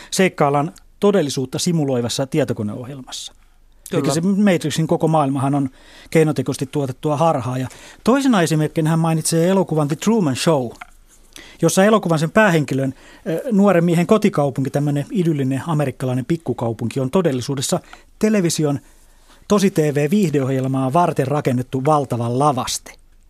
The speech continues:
Speaker 1: Eli se, mitä tää mies näkee ja kokee
Speaker 2: Mm.
Speaker 1: koko elämässään,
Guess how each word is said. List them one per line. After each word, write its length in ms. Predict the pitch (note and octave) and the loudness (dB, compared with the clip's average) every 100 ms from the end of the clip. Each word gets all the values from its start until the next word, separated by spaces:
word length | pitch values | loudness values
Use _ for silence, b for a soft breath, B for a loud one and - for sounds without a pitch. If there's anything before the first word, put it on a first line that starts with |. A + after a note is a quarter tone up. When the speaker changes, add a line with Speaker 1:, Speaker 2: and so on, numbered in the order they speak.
| _ _ _ - | _ _ _ -4
Speaker 1:
Eli 200 | D3 C#3 | -2 0
se, 120 | C3+ | 0
mitä 300 | D3 D#3 D#3+ - - - - | 0 -2 -2 -6 -20 -20 -6
tää 160 | - E3 | -2 0
mies 260 | E3+ D#3+ | 0 -2
näkee 280 | F3+ E3 D#3 | -2 -2 -2
ja 100 | C3+ | -2
kokee 340 | D3 B2+ C3 C3 | -4 -2 0 0
Speaker 2:
Mm. 80 | |
Speaker 1:
koko 240 | E3 E3 E3 | 0 2 4
elämässään, 600 | D3+ B2+ A#2+ - B2 | 4 0 -4 -4 -4